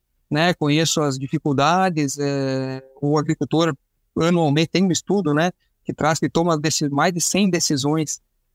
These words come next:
né, ao longo de uma safra. E, então, não é qualquer pessoa, né, qualquer profissional que, que, que consegue, né, conviver com um ambiente desse, um ambiente de incerteza, um ambiente.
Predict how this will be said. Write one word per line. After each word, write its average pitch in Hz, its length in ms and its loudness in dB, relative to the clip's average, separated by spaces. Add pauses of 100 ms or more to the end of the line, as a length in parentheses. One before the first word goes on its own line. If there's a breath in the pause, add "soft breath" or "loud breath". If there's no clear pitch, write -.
(120)
né, 143 200 0
ao 135 160 2
longo 143 300 0
de 139 80 -2
uma 139 140 -2
safra. 139 560 0
E, 139 120 2
então, 147 300 0
não 160 360 2
é 175 80 2
qualquer 165 400 0 (240)
pessoa, 160 460 0
né, 139 100 -2
qualquer 147 240 -8
profissional 147 560 -2
que, 139 280 0 (800)
que, - 120 -2 (320)
que - 100 -2
consegue, 165 500 2
né, 156 80 -6
conviver 151 460 0
com 151 100 -2
um - 20 0
ambiente 139 360 0
desse, 143 320 0
um 143 40 -2
ambiente 139 300 -2
de 143 60 -2
incerteza, 147 640 0
um 139 40 -2
ambiente. 135 440 -2